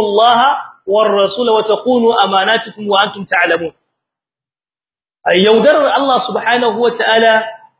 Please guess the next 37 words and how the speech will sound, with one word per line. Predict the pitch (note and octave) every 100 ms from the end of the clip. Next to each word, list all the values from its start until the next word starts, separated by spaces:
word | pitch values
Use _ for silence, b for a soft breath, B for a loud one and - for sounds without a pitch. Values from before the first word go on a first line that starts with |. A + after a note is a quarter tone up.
| -
shine | - B3+ A#3+
kamar | A#3 A3 A#3 A#3+
ka, | A3 G#3 F#3 C#3+ C3 - - _ _ _ _ _ -
ka | G#3
yi | C#4
abin | A#3+ G#3 C#4+
da | C#4+ A3+
Allah | B3+ B3+ A3
subhanahu | G#3+ G3 F#3+ A3+ A3+ F#3 G3+
wa | A3
ta'ala | G#3+ G#3 G3+ G3+ G3+
ya | A3
umarce | - G#3 F#3 D#3+ G#3+ G#3+ -
ka, |
amma | G3 G#3 A3
ba | F3+
dan | F3 G3+
sa | G3 E3+
ba, |
ka | E3 A#3 C4+
yaudari | A#3 F#3+ G3 G3+
kanka. | A3 F#3+ - E3+ - _ _ _ _ _
Eh, | - E3+ -
ka | A3+ C4+
yaudari, | B3 G3 G3+
ka | G3+ C4+ C#4
yaudari | G#3+ G#3 A3 A3 G#3+ - _ _ _ _ -
kanka | B3 G#3 A#3
ne | A3+ G3
ka |
yaudara | G#3 F#3+ F3+ F3+ F3+
a | E3+
wannan | F3+ E3+
ɓangaren. | D#3 E3 E3+ D#3+ C3 - _ _ _ _ _ -
Abu | D#3+ G#3
na | A#3
biyu, | A3 A#3 A#3